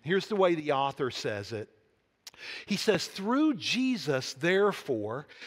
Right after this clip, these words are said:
let us continually offer to God a sacrifice of praise, the fruit of lips that confess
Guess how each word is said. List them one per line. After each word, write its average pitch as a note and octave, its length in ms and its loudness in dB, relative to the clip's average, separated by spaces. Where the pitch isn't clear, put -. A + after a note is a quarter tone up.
let A#3+ 180 6
us A#3 200 4
continually C#4+ 1080 2
offer A3 520 4
to G3 80 4
God C#3 400 2
a A2 80 4
sacrifice - 1080 -2
of D#3 200 -12
praise, G#2+ 560 -4
the B2+ 100 -2
fruit A3 720 -2
of A#2+ 200 -4
lips E3+ 920 0
that B2+ 220 -6
confess D#3 1080 -6